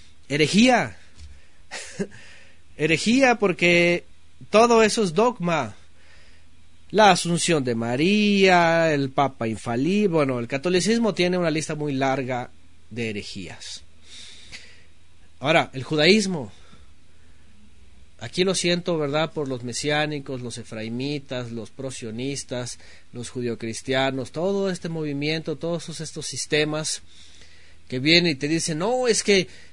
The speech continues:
es que, ¿verdad?, este, eh, y las baraitas", porque, ¿saben? Ahora déjenme decirles, están en común acuerdo, están comulgando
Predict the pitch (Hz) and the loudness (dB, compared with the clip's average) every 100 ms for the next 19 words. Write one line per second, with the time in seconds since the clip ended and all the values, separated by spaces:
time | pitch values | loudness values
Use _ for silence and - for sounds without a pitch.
0 | - 147 - 160 151 139 131 123 156 156 | -6 -4 0 2 2 2 0 0 0 0
1 | 143 127 131 123 120 120 120 117 - - | -2 -4 -4 -2 -2 -2 -4 -6 -10 -16
2 | - - - 113 110 107 107 104 - 117 | -18 -18 -14 -10 -8 -8 -8 -10 -10 -8
3 | 117 107 113 131 165 180 - 147 143 - | -8 -6 -2 2 4 4 2 0 0 -4
4 | 117 123 117 151 175 156 135 - - - | -6 -4 -2 2 4 2 -2 -14 -18 -18
5 | - 131 143 147 165 143 - 160 170 120 | -8 -2 -2 -2 -2 -4 -2 -2 -2 -4
6 | 101 - - - - - - - - - | -8 -12 -16 -18 -18 -18 -18 -18 -18 -18
7 | - - - 165 180 185 180 143 135 135 | -10 -6 2 6 6 4 -2 -6 -4 -4
8 | 139 180 170 - 139 156 151 147 175 170 | -2 0 -2 -2 2 4 4 2 -2 -4
9 | 120 - 160 170 170 151 143 143 135 156 | -10 -4 -2 0 0 0 0 0 4 4
10 | 170 175 208 247 | 6 6 4 2